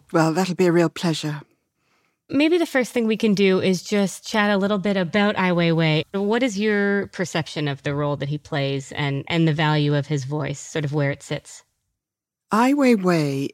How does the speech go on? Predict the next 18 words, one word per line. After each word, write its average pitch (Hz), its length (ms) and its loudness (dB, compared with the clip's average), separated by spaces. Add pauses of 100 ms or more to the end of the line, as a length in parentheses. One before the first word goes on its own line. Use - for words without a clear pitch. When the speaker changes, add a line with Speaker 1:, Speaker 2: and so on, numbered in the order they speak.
Speaker 1:
is 170 540 6 (200)
truly 180 520 6
a 160 80 2
one-off. 151 840 2 (280)
There 196 120 6
isn't 220 240 2
Speaker 2:
Mm. 165 100 0
Speaker 1:
really 170 360 6
another 156 540 0
artist 160 680 -2
working 156 400 -2
today 151 440 0
that's - 640 -6
like 160 420 2
him. 143 260 -4 (520)
There 202 180 6
are 208 100 8
lots 208 560 2